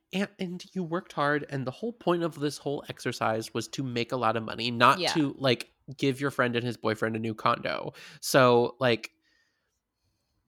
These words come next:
Speaker 1: your temptation is legitimate. What is wrong with me? Why can't I speak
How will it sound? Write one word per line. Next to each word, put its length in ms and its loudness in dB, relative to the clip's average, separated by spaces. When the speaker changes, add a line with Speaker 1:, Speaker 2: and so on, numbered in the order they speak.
Speaker 1:
your 140 -6
temptation 1000 -6
is 240 -4
legitimate. 1160 -6
What 160 -8
is 140 -8
wrong 480 -6
with 240 -8
me? 440 -16
Why 200 -4
can't 380 -6
I 120 -10
speak 480 -18